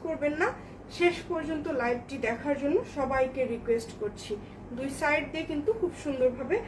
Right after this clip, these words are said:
প্যানেল করা আছে। এবং এটার সালোয়ারটা থাকবে এই যে এখানে দেখেন, পিঙ্ক কালার, সাদার উপরে পিঙ্ক কালার। এটা শুধু আমাদের মতো বয়স যারা, তাদের জন্য না, যে কোনো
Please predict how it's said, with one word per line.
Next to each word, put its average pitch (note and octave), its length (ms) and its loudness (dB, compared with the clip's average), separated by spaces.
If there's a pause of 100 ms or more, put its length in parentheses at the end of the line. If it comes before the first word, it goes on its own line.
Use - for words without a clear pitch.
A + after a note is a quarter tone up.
(300)
প্যানেল C4 400 4
করা A3+ 300 6
আছে। A3+ 360 0 (320)
এবং D#4 320 0
এটার E4+ 240 2
সালোয়ারটা C#4+ 640 6 (120)
থাকবে C4+ 280 2
এই D4+ 120 4
যে A3 160 0
এখানে G#3 300 -2
দেখেন, A3 300 -6 (100)
পিঙ্ক D#4 280 0
কালার, C4 260 6 (1120)
সাদার C4+ 320 6
উপরে D4 420 4
পিঙ্ক B3+ 220 -2
কালার। G3+ 240 0 (380)
এটা F#4 220 4
শুধু F4+ 460 4 (520)
আমাদের D4+ 400 6
মতো E4+ 320 0
বয়স A#3 340 4
যারা, A#3+ 200 2
তাদের B3 380 0
জন্য A#3+ 240 0
না, A3+ 260 -2 (320)
যে D4 140 -2
কোনো F#4 260 2